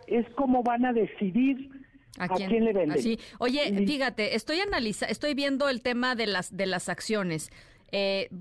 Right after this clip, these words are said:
Speaker 2: pues obviamente en un día subieron, este, X, ¿no? Dieciséis punto ochenta y siete por ciento hoy, pero si le pones a un año, doscientos ocho punto setenta y cinco por ciento han subido las acciones. Si le pones cinco años,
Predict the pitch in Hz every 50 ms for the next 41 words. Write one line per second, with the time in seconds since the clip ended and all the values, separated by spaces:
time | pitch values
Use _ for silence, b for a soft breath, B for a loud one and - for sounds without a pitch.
0 | 180 - 175 202 208 - 233 233 262 254 233 208 208 196 - - 214 190 185 196
1 | 196 196 185 202 208 214 196 - - 170 151 180 185 185 185 190 185 185 180 170
2 | 165 151 110 117 151 - - 170 160 156 156 156 117 92 92 - 196 196 185 -
3 | 165 156 147 175 190 226 262 262 190 180 160 185 170 - 185 160 - 220 208 208
4 | - - 208 196 - 190 180 - 190 160 - 170 170 160 - 196 180 175 - 185
5 | 180 175 170 165 165 - - 170 160 - - 180 180 - - 185 - - 220 247
6 | 254 254 269 262 B B B B B B - 233 233 240 - - 262 247 254 247
7 | - 285 311 370 392 - - 269 262 269 269 254 254 247 240 233 240 262 285 -
8 | - 196 180 233 226 - - - 269 294 302 302 - 285 269 - - - 220 226
9 | 226 - 254 240 233 - - 226 233 208 226 220 - 214 - - 185 170 - 175
10 | 170 - 202 190 - 202 185 - 170 165 - 196 185 180 175 - 208 - - 165
11 | 165 - 180 165 180 175 180 170 170 160 - 151 - - 190 180 170 185 202 -
12 | B B B B B B - 247 240 247 - 262 285 285 330 - - - - -
13 | - 294 311 320 - 302 285 269 262 254 254 269 277 269